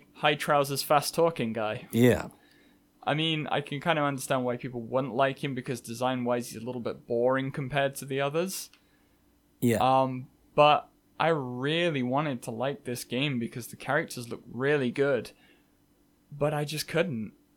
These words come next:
Speaker 1: And also, before I hand it over to what you thought, the music for the system that it was on, for, like, a few weeks ago, we played Michael Jackson, Moonwalker. Now, obviously, that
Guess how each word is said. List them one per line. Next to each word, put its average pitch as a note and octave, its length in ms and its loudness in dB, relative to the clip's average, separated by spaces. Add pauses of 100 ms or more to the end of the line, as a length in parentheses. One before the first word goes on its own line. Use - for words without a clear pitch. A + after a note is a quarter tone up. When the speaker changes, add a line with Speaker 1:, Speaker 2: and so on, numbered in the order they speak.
Speaker 1:
And C3+ 440 0 (120)
also, A#2 640 0 (200)
before C3+ 320 0
I B2+ 240 2
hand C3+ 240 -2
it A2+ 40 2
over A#2 200 2
to A#2 340 0 (140)
what - 180 -2
you C3 200 -4
thought, A#2 380 0 (760)
the D3 100 2
music D3 720 0 (340)
for - 160 -4
the D#3+ 100 -2
system G#3+ 420 -2
that C3+ 100 0
it D#2 40 0
was C3 140 -2
on, D#3 180 4
for, A#2+ 260 -2 (380)
like, C#3 240 0
a B2+ 100 0
few G#3+ 220 -2
weeks G3+ 260 -2
ago, A#2+ 160 0
we C#3 160 -2
played D3 420 2 (720)
Michael D3+ 340 2
Jackson, B2+ 680 0 (580)
Moonwalker. A#2+ 760 0
Now, B2+ 220 4
obviously, C3+ 520 2 (400)
that C3 240 2